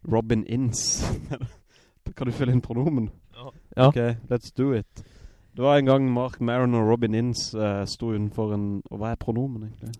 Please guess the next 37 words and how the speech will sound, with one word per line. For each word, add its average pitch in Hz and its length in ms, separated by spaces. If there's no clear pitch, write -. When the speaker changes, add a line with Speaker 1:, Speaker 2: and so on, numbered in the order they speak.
Speaker 2:
Han, 110 420
hun. 135 220
Speaker 1:
Ok. - 160
Speaker 2:
Ja, 117 160
dem, 117 480
de. 127 320
Speaker 1:
Det - 20
var 120 120
en 127 60
gang 123 140
Speaker 2:
Personlig 120 400
Speaker 1:
Mark - 80
Speaker 2:
pronomen, 123 440
og 113 120
så 104 80
er 101 80
det 98 80
jo... 98 320
Um, 87 160
er - 80
det 98 60
ikke - 100
et 92 80
annet 113 160
pronomen, 87 300
da? 120 100
Speaker 1:
Det 113 60
var 135 100
en 143 80
gang 135 200
Mark 123 300
Maron 120 400
og 110 140
Yngve 113 300
Skomvold 117 640
sto 113 300
utenfor. 110 540